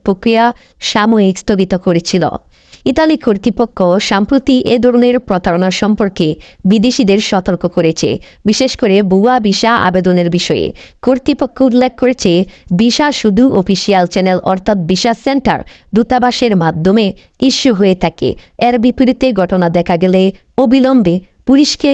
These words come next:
অবহিত করা উচিত। কৃষি সহ বিভিন্ন বিষয় নিয়ে এ ধরনের অনিয়ম ইতালিতে নতুন কিছু নয়। এরকম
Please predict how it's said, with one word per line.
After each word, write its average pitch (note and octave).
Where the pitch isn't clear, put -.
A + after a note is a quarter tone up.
অবহিত F#3
করা E3+
উচিত। B3+
কৃষি C#4+
সহ G#3+
বিভিন্ন F#3
বিষয় F#3
নিয়ে F3+
এ -
ধরনের F#3+
অনিয়ম G#3+
ইতালিতে G3+
নতুন F3+
কিছু A#3+
নয়। -
এরকম G#3+